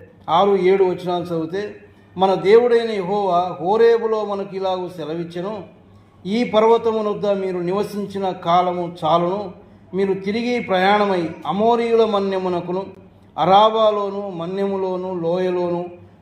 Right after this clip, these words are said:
దక్షిణ దిక్కున సముద్ర తీరములోనున్న స్థలములన్నిటికిని, కనాను దేశము వరకును, లెబానోనుకును, మహానది అయిన యూఫ్రటీసు వరకును వెళ్ళుడి."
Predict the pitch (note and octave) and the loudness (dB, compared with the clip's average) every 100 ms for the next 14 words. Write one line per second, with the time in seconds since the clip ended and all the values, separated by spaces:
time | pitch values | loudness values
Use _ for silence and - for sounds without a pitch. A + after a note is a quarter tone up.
0 | C#3+ F3 F3 A3+ A#3 F#3+ G3 G3 G3 F#3 | -4 -4 -2 -2 0 0 -2 -2 0 0
1 | F3+ F3 G3 F3 G3 G3 G3 G3 F#3 F#3 | 0 -2 -2 -2 -2 0 0 2 2 2
2 | F#3 F3+ F3 E3+ - E3+ E3+ E3 F3 F3 | 2 0 -2 -4 -4 0 2 2 0 -4
3 | F3 F3+ G3 - - - - - D#3+ F3+ | -2 -2 -4 -10 -20 -20 -20 -4 2 6
4 | A3 A#3+ A#3 G#3+ G#3+ - G3+ F#3+ F3+ F#3 | 6 4 2 0 0 -2 0 0 0 0
5 | F3+ D#3+ - - - - D3+ F3 G3 G#3 | -2 -6 -10 -20 -20 -14 -4 2 4 4
6 | G#3 G#3 G#3 G3+ A3 A3+ F#3+ F3 F#3+ G3+ | 2 -2 -4 -4 -4 -4 -4 0 2 2
7 | G3+ F#3+ G3 F#3 E3 F#3 G#3+ G#3+ G#3+ G3+ | 2 2 2 0 -2 -4 -4 -4 -6 -6
8 | F#3+ F#3+ F#3 F3+ F3 F#3 F#3+ E3 E3+ F3 | -6 -4 -2 -2 -4 -6 -4 -2 -2 -2
9 | E3+ D#3+ - | -2 -4 -8